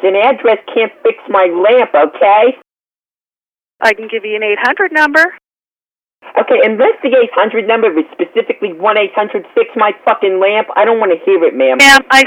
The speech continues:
Speaker 2: said please don't cuss at me.
Speaker 1: My name is
Speaker 2: No,
Speaker 1: Sandy
Speaker 2: ma'am, I'll,
Speaker 1: Chase,
Speaker 2: I'm
Speaker 1: and
Speaker 2: gonna
Speaker 1: I
Speaker 2: tell
Speaker 1: ask
Speaker 2: you
Speaker 1: the
Speaker 2: right now
Speaker 1: questions.
Speaker 2: that we're, we're not gonna fix the lamp.
Speaker 1: Why?
Speaker 2: Because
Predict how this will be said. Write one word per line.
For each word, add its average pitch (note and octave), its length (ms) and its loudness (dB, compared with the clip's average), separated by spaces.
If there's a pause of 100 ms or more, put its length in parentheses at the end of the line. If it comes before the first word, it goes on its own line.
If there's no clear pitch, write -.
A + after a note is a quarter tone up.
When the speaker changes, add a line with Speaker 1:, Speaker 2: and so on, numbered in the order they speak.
Speaker 2:
said C#4+ 240 2
please C4+ 240 -2
don't A#3 220 -2
cuss B3+ 260 0 (100)
at G#3+ 180 -4
me. F#3+ 220 -14 (220)
Speaker 1:
My A3+ 160 2
name B3+ 240 4
is A3 80 0
Speaker 2:
No, B3+ 160 4
Speaker 1:
Sandy A#3+ 280 4
Speaker 2:
ma'am, - 80 -12
I'll, B3 160 6
Speaker 1:
Chase, A3+ 120 2
Speaker 2:
I'm F#3 40 2
Speaker 1:
and - 80 2
Speaker 2:
gonna - 120 4
Speaker 1:
I A#3+ 120 4
Speaker 2:
tell - 100 6
Speaker 1:
ask D4 80 4
Speaker 2:
you C#4+ 60 -2
Speaker 1:
the C#4 60 2
Speaker 2:
right C4+ 300 4
now B3 140 4 (100)
Speaker 1:
questions. B3 80 -2
Speaker 2:
that - 320 -10
we're, A#3+ 160 0 (320)
we're A3+ 160 2
not A3 220 2
gonna A#3+ 240 -10
fix A#3 200 -8 (140)
the A3 60 -10
lamp. F#3+ 360 -12 (1160)
Speaker 1:
Why? G3 500 2 (1080)
Speaker 2:
Because A#3+ 420 -2